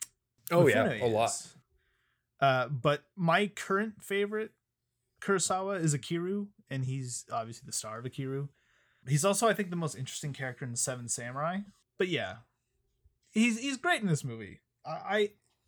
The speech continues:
Speaker 2: this is, it's, it's a little messy. There's a really nice dream sequence, and there's also, like, there, there's one shot in particular that it's also surprisingly gory for Kurosawa, where Mifune confronts the returning gang member at the end, and he just sort of, like,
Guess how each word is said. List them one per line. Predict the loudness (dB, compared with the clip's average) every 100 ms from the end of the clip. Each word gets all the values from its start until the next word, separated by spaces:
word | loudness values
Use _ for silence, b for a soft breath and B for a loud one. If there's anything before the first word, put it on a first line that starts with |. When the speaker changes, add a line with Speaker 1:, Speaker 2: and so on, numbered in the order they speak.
| _
Speaker 2:
this | -4 -4
is, | -4 -8 -8
it's, | -8 -6 -4
it's | -2 0
a |
little | 0 0 0
messy. | 2 2 2 -2 -8 -14 b b b b
There's | 2
a | 4
really | 4 4
nice | 6 4 2
dream | -4 -4 -2
sequence, | -2 -2 -2 -2 -4 -4
and | 0 0 2
there's | 0
also, | -2 -4 -6
like, | -6 -6 -10 -20 _ _ _ _ _ _ 4
there, | 4
there's | 6 2 2
one | 4 2
shot | 2 2 2
in | 2
particular | -4 -6 -4 -4
that | -4
it's | -4 -6
also | -4 -4 -2 -2 -2 -6 -10 -14 -10 0
surprisingly | 0 2 0 0 0 -2
gory | -4 -6 -4 -4
for | -4 -6
Kurosawa, | -6 -4 0 2 2 -2 -6 _ _ _ _ -2
where | 2 2
Mifune | 0 -2 -2 0 -4
confronts | -4 -8 -6 -4 -2 -2
the | -2 -4 -4
returning | -6 -8 -8 -8 -8
gang | -8 -10 -10
member | -8 -6
at | -6
the | -6
end, | -6 -6 -8
and | -10
he | -10
just | -4 -4
sort | -2 -4
of, | -6
like, | -8